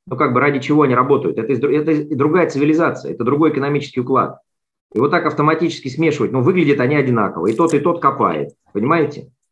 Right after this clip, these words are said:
Но вопрос-то в том, что это за система, куда потом эта продукция идёт, какие техно-, и так далее, и так далее. То есть тогда, сто лет, более ста лет назад,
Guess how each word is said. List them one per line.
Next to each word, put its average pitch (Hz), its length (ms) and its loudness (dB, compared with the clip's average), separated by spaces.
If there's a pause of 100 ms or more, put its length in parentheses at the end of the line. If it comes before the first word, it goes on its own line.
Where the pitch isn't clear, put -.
(180)
Но 156 240 2 (480)
вопрос-то 170 540 2
в - 60 -6
том, 180 180 2
что - 180 2
это 160 140 0
за 135 120 0
система, 147 680 -2 (120)
куда 156 240 2
потом 151 300 2
эта 143 140 0
продукция 147 500 0
идёт, 135 240 0
какие 131 220 -2
техно-, 143 200 -6
и 151 60 -2
так 151 160 0
далее, 160 200 2
и 143 40 -2
так 135 180 -2
далее. 87 240 -4 (160)
То - 80 2
есть 143 140 0
тогда, 151 680 0 (200)
сто - 280 2
лет, 156 260 4
более 139 340 4
ста 135 180 -4
лет 123 180 0
назад, 98 340 -4